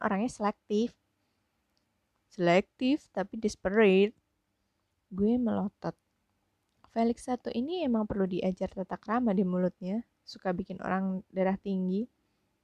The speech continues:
Cerewet. Ikut aja biru jodoh,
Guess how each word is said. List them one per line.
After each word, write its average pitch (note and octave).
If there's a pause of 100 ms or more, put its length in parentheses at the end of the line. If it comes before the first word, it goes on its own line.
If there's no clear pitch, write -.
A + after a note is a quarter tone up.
(180)
Cerewet. F#3+ (2000)
Ikut G#3+
aja A3
biru F4
jodoh, F4